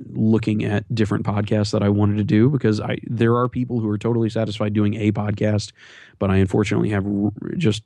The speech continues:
too varied of interests to, uh, to just do one. Um, I figured that would be, that would be the core of what it is that I was doing.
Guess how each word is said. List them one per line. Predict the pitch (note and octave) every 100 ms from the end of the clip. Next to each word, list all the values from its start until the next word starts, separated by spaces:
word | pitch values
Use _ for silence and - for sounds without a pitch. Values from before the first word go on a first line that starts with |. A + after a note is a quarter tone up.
| -
too | - A2+
varied | G#2+ G#2+ G#2+ G2+
of | G2
interests | F#2+ G#2+ - - - -
to, | - G#2 G2+ A2
uh, | A#2 - -
to | G#2
just | G2+ A2+ A2 A2
do | A2 G#2
one. | G#2 G#2 G2+ - _ - - _ -
Um, | G2+ F#2+ G2+ G#2+
I | -
figured | - B2+ A2
that | A2+
would | A#2+ A2+
be, | G#2+ G#2+ G#2+ A2
that | A#2
would | D#3
be | C3
the | A#2+
core | - B2+ A#2+ A2 G#2+
of | G#2
what | G#2+ G#2
it | G2+
is | G2+ G2+ G2+ -
that | B2+ G2+
I | G2
was | G2
doing. | - F2+ F2